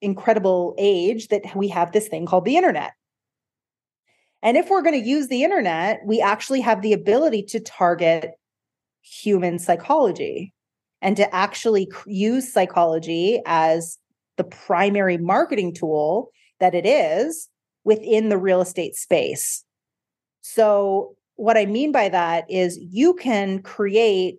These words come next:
a journey, a psychological journey from stranger to client for a specific niche. But if you try to do that for anything and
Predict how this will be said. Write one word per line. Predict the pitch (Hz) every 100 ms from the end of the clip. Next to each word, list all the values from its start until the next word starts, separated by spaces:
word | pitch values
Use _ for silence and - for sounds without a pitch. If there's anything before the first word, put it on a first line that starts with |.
| _
a | -
journey, | 180 170 196 214 185 170
a |
psychological | 175 208 214 202 196 180
journey | 170 208 220
from | 175 175
stranger | 175 - 196 196
to | 180
client | - 196 233 196 151 170 - - _ _ _ _ _ _ - - -
for | 220 220
a | 208
specific | - 196 190 180 165 170
niche. | 160 - - - - _ _ _ _
But | 208
if | 220 220
you | 220
try | 214 - 240 269
to | 254
do | 185 240 269
that | 247 190 180 -
for | 190 -
anything | 202 208 220 - 185
and | 175